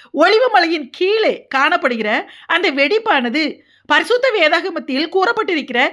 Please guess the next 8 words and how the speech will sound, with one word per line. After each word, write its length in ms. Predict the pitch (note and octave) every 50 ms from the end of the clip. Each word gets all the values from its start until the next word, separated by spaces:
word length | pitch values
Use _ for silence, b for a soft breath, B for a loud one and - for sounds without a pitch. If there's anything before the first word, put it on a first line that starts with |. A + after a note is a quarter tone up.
| B B B B
திசையை 480 | - E4 E4+ E4+ A4+ G#4+ G#4+ G#4 G4 E4+
நோக்கியே 720 | D4+ D4 D#4+ F4 E4+ E4+ E4+ E4+ F4 F#4 D#4+ B3 B B B B B
செல்வதாக 600 | - - E4+ F#4+ G#4 F#4+ F4 D#4 C4+ C4+ E4+ -
கண்டுபிடித்திருக்கிறார்கள். 920 | D5 C#5+ A4+ A4+ G#4 F#4+ C#4+ D#4+ D4 A#3+ B3+ C4 B3 A3+ G#3 G3+ G3+ G3+ B B B B B
அதுவும் 640 | G#3+ A#3 C4 D4 E4+ A4+ A4 G#4 D4+ E4 F#4+ - - _
அந்த 280 | - C#4+ D4 C#4 C#4 C4
பிளவை 360 | D4 C#4+ D4 F4 A#4 C5+ B4
பற்றி 640 | B4 D4 B3 - - A#3 B3 D4+ G4+ G#4 - _